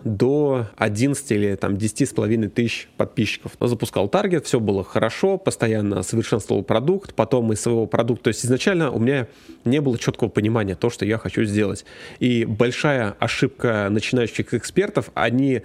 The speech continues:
вот прям вот с-, сначала садятся и могут, вот, я не знаю, там, полгода думать о том, а как же мне сделать тот самый продукт, который, блин, понравится моей целевой аудитории. Надо сначала начать делать, и потом уже,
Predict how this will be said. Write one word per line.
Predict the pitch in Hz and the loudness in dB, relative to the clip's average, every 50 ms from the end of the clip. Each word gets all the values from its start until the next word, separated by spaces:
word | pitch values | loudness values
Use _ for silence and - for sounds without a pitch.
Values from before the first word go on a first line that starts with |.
| - - - - - - - _ _ _ _ | -8 -20 -20 -20 -20 -20 -20 _ _ _ _
вот | - 131 120 | -2 -2 0
прям | - 135 127 | 2 2 2
вот | 127 120 - - - - | 2 0 -4 -6 -12 -8
с-, | - - - - | -6 -6 -4 -4
сначала | - - - 123 - - 123 113 | -2 0 0 2 2 2 0 0
садятся | 110 - - 110 - 175 202 214 - - 131 101 - - - - - - | 0 2 0 2 2 2 0 0 0 0 0 0 -2 -6 -18 -20 -8 -2
и | - 143 | 0 2
могут, | 135 143 156 151 131 131 - | 2 4 2 2 2 0 0
вот, | 127 123 117 - | 0 -2 -2 -2
я | - 131 135 135 131 | -2 0 0 2 2
не | 120 120 | 2 2
знаю, | 113 120 110 | 0 0 0
там, | - 101 98 | 0 -2 -2
полгода | - - 143 135 127 127 131 123 117 | 2 2 2 4 4 2 2 2 2
думать | 110 98 - 170 185 165 135 117 - | 0 2 2 2 4 4 2 2 0
о | 113 | -2
том, | 107 - 160 165 147 131 - | 0 2 2 2 2 0 -2
а | - 123 120 | -2 -2 -2
как | - - - 180 175 147 - | -2 -2 0 0 0 0 0
же | - 147 151 147 | 0 0 2 2
мне | 135 131 131 139 131 | 2 2 2 2 2
сделать | 120 117 131 135 131 120 - | 2 2 2 2 0 0 0
тот | - 151 135 | 0 -2 0
самый | - 143 135 131 127 | 2 0 2 2 2
продукт, | 123 - 120 120 120 160 160 - | 2 0 0 2 2 0 0 0
который, | - 117 - 131 123 117 | -2 0 0 0 0 2
блин, | 110 117 120 110 104 | 2 2 0 0 0
понравится | - - 104 107 117 127 131 123 - - | -2 -2 0 2 2 2 0 0 -2 -2
моей | 107 107 117 113 | 0 0 0 -2
целевой | - - 101 101 107 | -2 -2 0 0 0
аудитории. | 110 107 107 104 - 104 104 98 - - - _ - - - - - - - | 0 -2 -2 -2 -2 0 0 0 -2 -4 -8 _ -20 -20 -20 -20 -20 -8 -2
Надо | - 180 185 165 | 0 0 2 2
сначала | - - 139 - - 139 123 117 | 2 0 0 2 2 0 2 2
начать | 113 127 135 - 226 202 165 | 0 0 0 0 0 2 2
делать, | 135 135 120 117 - | 2 2 0 0 -2
и | - | -2
потом | - 107 165 156 139 | 0 2 2 2 2
уже, | 117 107 110 | 2 2 2